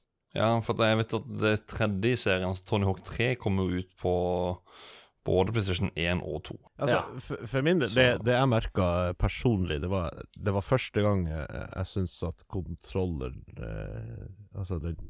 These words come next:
Speaker 2: analoge stikken føltes analog ut.
Speaker 1: Mm,
Speaker 3: Ja,
Speaker 1: mm.
Speaker 3: ja.
Speaker 2: Det, det var bare noe med, for tidligere så kjentes det veldig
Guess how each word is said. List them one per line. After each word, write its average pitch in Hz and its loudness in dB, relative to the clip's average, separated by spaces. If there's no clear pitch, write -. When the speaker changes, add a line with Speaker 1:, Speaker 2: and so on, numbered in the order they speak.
Speaker 2:
analoge 92 0
stikken - -6
føltes - -8
analog 80 -4
ut. - -18
Speaker 1:
Mm, 127 4
Speaker 3:
Ja, 110 6
Speaker 1:
mm. 101 4
Speaker 3:
ja. 98 2
Speaker 2:
Det, 113 6
det 107 6
var 120 8
bare 98 4
noe 101 4
med, 90 4
for 104 0
tidligere 113 4
så 95 0
kjentes 95 2
det 90 2
veldig 82 0